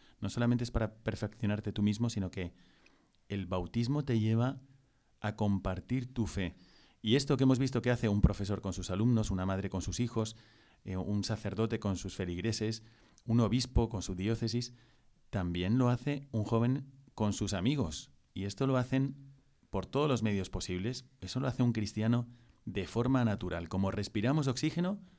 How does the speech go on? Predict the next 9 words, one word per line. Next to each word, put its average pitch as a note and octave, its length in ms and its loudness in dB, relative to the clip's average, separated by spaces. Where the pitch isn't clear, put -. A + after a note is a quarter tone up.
compartimos F#2+ 760 0
la E2+ 120 -2
fe. D#2 280 -6
Eso G2+ 140 -4
es C#3 40 -4
lo D3 100 0
que C#3 80 -2
queremos A#2+ 300 2
transmitir G#2 560 -2